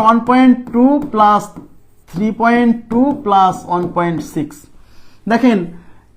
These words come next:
এই ওয়ান, থ্রি আর টু, ওয়ান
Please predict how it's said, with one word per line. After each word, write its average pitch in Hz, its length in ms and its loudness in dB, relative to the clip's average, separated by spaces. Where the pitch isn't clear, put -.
এই 254 80 6
ওয়ান, 262 300 6
থ্রি 269 200 4
আর 196 80 4
টু, 240 100 4
ওয়ান 226 160 6